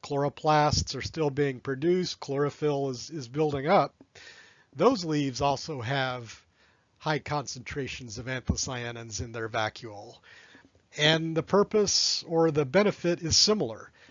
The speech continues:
in that those anthocyanins are screening those chloroplasts from photoinhibition during that period of development when the capacity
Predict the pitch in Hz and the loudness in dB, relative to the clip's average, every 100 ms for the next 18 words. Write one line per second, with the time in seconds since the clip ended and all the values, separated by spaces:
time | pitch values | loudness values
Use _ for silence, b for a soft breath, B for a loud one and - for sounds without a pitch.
0 | B B 165 156 147 - 160 135 170 180 | B B -4 -2 -2 2 2 4 4 4
1 | 151 - 135 131 135 127 135 - - 196 | 2 2 0 -2 -2 -4 -4 -4 -2 2
2 | 240 214 160 156 156 147 - - 190 196 | 4 6 4 4 2 2 0 -2 2 2
3 | - 156 135 139 - - 143 - 165 147 | 2 0 0 0 -2 -4 -8 -2 0 2
4 | 143 131 120 196 - 139 131 131 B B | 0 -2 2 2 4 -4 -6 -10 B B
5 | B B - 185 226 220 190 170 - - | B B -2 6 8 8 4 2 0 2
6 | 185 160 151 127 113 110 160 180 117 123 | 4 4 4 0 -2 2 4 4 0 -12
7 | 127 _ b b b b 139 156 165 156 | -14 _ b b b b 0 4 4 4
8 | 151 147 b b - - 139 - 165 180 | -2 -10 b b -8 -6 -6 2 6 6
9 | - 147 131 127 | 4 0 -4 -6